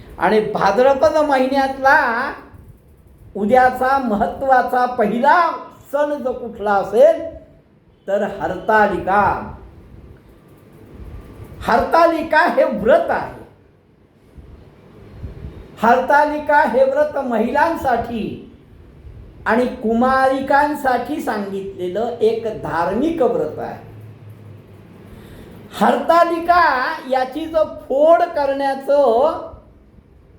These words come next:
बघितलं,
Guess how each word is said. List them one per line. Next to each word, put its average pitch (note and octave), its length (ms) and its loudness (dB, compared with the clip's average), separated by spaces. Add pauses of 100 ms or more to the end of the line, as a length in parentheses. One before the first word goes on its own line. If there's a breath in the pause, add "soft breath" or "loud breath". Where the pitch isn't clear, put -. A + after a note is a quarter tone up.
(1600)
बघितलं, B3+ 920 2